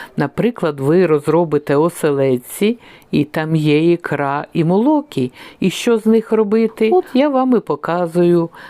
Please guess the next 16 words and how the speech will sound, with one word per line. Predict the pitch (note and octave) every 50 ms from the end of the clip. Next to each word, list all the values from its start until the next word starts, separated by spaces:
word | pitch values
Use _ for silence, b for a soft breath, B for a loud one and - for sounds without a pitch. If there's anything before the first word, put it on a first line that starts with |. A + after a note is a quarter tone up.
| B B - - - -
на | E3 D#3+ E3 E3+ D#3+ D3+ - -
прикладі | - E3 D#3 D#3 D3 - D#3+ D3+ D3 D3 C#3+ D#3 D3 D3 C#3 - - -
того, | - D#3 D3 D3 D#3+ E3+ F3 F3 F3 B B B B B B B
що | - - - - A#3 C4 D4
можна | B3+ G#3 F3 G#3 A3 G#3+ G#3 F#3 E3
зробити | C#3+ C#3 C#3 C#3+ C#3 C3+ D3 E3+ G3 G3 - G3 F#3 - - -
із | - G3 G#3 F#3+ - - - _ - -
цієї | - - - C4+ C4+ C4+ D4 E4 E4 D#4 B3+ F#3+ D#3+ C#3+ C#3 - - E3+
ікри | - - - D#3+ D#3 C#3+
і | - - D3+
молоків. | D3 D3 D3 C#3+ C#3 C3 C3 - - - C3 C3 - B B B B B B -
І | C#4 D4+ F4 E4+ E4 D4+ C#4+ - - -
коли | - - C3+ C3+ C#3+
у | C#3 C3+
вас | C#3 C#3+ C#3+ C#3+
буде | C#3+ D3 E3+ A3+ A3+ G#2+ -